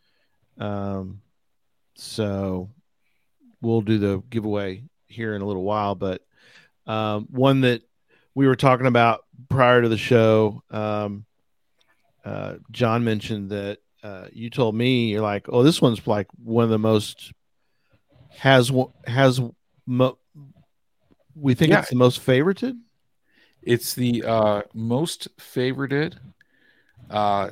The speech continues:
Speaker 2: in private yard with permission in the United States.
Speaker 1: And I'll, I'm gonna bring it up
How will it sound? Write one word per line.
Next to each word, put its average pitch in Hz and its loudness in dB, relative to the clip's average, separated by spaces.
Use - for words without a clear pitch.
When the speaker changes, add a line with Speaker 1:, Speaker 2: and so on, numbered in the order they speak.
Speaker 2:
in 120 -4
private 120 0
yard 120 -2
with 120 -6
permission 104 -8
in 107 -8
the 104 -8
United 92 -8
States. - -14
Speaker 1:
And 104 -8
I'll, 113 0
I'm 117 -4
gonna 135 2
bring 131 2
it 160 0
up 127 2